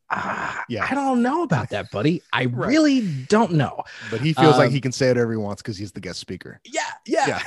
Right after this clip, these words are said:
Speaker 1: So, <laughs> so I, just thinking about that, I'm like, "Hey, guest speakers get a pass. What if, what if we created the worst guest speaker? What would
Speaker 2: Yeah.
Speaker 1: that, <laughs> what
Speaker 2: Yeah.
Speaker 1: would that look like?"
Speaker 2: Mm.
Speaker 1: <laughs> And then we built off of that.
Speaker 2: Yeah. Dude, I mean, so my wife, so I, I, I grew up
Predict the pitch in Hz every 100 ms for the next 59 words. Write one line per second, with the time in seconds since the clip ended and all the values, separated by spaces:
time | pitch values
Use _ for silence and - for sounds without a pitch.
0 | - - 208 175 165 226 - - - -
1 | - - - - 156 147 139 143 151 180
2 | - 214 180 139 170 165 156 156 - 185
3 | 143 208 - 233 208 131 117 107 - 117
4 | 104 - - - 147 196 190 - 123 185
5 | 226 170 156 - 139 127 117 113 127 131
6 | 139 - - - 85 - - - 156 147
7 | 147 - - - - - - 196 147 143
8 | 120 113 - 95 - - 208 180 - 185
9 | - 160 - 165 131 143 127 117 113 -
10 | 107 - 110 107 - 104 101 85 82 -
11 | - _ _ 117 117 - 123 123 117 107
12 | - - 113 107 117 113 107 110 104 -
13 | 113 139 - 143 131 - _ 135 135 131
14 | 127 -